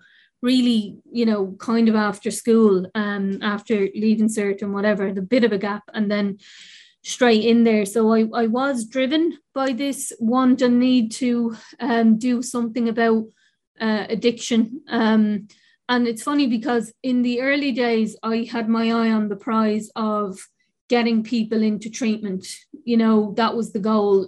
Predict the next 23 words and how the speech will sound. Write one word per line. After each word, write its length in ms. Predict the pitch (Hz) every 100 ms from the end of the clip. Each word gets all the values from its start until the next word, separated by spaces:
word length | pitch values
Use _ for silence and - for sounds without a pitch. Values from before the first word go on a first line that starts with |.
| 208
It 80 | 196
was 180 | 214 202
about, 420 | 196 226 220 196 - _ _ _ _ _ _ 233
I 60 | 226
kind 280 | 285 247
of 80 | 233 208 - -
thought 360 | 240 233 226
that 140 | 240 220
it 60 |
was 140 | 220 202
about 240 | 226 208 - _ -
access, 640 | 226 220 - 226 175 - - 226
and 160 | 220
that 180 | 208 -
if 160 | 220 -
people 580 | 247 233 240 226 220 196 - - 269 -
had 280 | 233 220 202
more 280 | 226 233
access 480 | 226 220 - 220 214
to 80 | -
more 240 | 214 214 214
treatment, 500 | - 208 208 202 190
then, 380 | 214 208 202